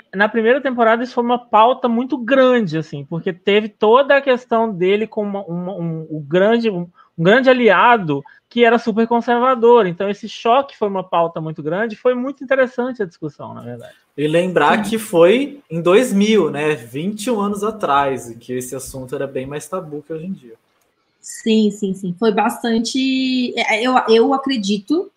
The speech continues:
Speaker 3: não, não, não sei se tem estudo sobre isso, ou se talvez eu mesma irei estudar isso um dia, mas eu acredito que isso pautou, é,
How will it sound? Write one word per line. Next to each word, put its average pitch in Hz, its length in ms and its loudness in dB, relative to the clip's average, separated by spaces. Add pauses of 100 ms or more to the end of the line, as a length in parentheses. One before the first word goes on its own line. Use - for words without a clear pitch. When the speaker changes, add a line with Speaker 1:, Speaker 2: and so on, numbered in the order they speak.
Speaker 3:
não, 240 420 2
não, 226 280 -2
não 233 200 2
sei 233 160 -2
se 240 100 -10
tem 247 160 -2
estudo 254 320 -2
sobre 214 360 -4
isso, 285 240 -2 (240)
ou 247 160 2
se 240 100 -6
talvez 233 400 0 (100)
eu 247 140 2
mesma 240 400 0
irei 233 240 0
estudar 214 400 2
isso 214 240 0
um 262 60 0
dia, 233 200 0 (380)
mas 262 140 0
eu 302 80 8
acredito 294 440 0
que - 120 -2
isso 285 260 -2 (140)
pautou, 254 800 2 (800)
é, 214 840 2